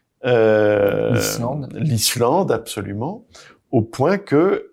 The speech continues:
Speaker 1: euh, désormais, euh, des navires, on trouve des navires de commerce chinois qui vont jusqu'en Islande et que des,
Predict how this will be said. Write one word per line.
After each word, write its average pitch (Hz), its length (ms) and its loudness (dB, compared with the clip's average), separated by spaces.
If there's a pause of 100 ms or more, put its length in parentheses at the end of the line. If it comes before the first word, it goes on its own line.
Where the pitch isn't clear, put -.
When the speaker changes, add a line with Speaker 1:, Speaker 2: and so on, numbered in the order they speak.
Speaker 1:
euh, 110 600 -2
désormais, 117 920 -4 (760)
euh, 110 100 2
des 127 220 2
navires, 123 560 0
on 117 100 -6
trouve 131 280 -6
des 101 260 -2
navires 117 360 0
de - 120 -4
commerce - 380 -8
chinois 123 440 -6
qui 143 160 -6
vont 180 200 -2
jusqu'en 156 380 -4
Islande - 500 -10 (800)
et 113 220 0
que 120 240 -2
des, 107 800 -2